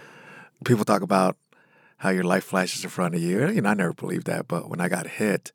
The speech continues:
everything slowed down, and I just started thinking of my family, you know. Me and my wife were finally gonna get married by the church. You know, we were gonna go to Greece for a honeymoon, teach my boy how to play baseball. Then something clicked, and I got out of the truck. But when I got out of the truck, I was on fire from head to toe.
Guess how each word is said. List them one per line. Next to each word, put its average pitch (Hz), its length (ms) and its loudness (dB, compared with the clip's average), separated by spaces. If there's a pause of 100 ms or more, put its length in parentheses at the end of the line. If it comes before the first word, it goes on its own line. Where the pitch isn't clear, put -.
(600)
everything 101 260 2
slowed 98 400 2
down, 90 360 2
and 90 80 0
I 90 80 2
just - 140 -4
started - 320 0
thinking 90 180 0
of 85 60 0
my 82 140 -4
family, 82 480 -4
you 82 60 -4
know. - 220 -8 (600)
Me - 80 4
and 90 100 6
my 82 80 8
wife 85 260 8
were - 60 -4
finally 82 260 4
gonna 82 140 4
get 87 140 2
married 85 200 4
by 82 120 2
the 80 100 -2
church. - 540 0 (640)
You 82 80 -2
know, 80 140 0
we 80 80 0
were 82 80 4
gonna 82 120 2
go 82 120 2
to 82 80 4
Greece 85 340 0
for 80 140 -2
a 73 60 -2
honeymoon, 82 420 0
teach - 200 -8
my 82 120 0
boy 78 140 -4
how 82 80 0
to - 60 -4
play 82 180 -4
baseball. - 680 -4 (800)
Then 95 100 2
something 92 280 2
clicked, - 360 -2
and 82 80 0
I 85 60 0
got 85 160 2
out 85 140 2
of 85 40 -4
the 82 60 -6
truck. 90 440 2 (480)
But - 140 -2
when 80 80 -4
I 82 80 -2
got 82 140 0
out 82 80 -2
of 85 60 -8
the - 40 -10
truck, 87 180 -2
I 80 80 0
was 80 80 -2
on 78 100 -6
fire 82 200 -2
from 73 140 -14
head 80 100 -8
to - 80 -14
toe. 85 400 -6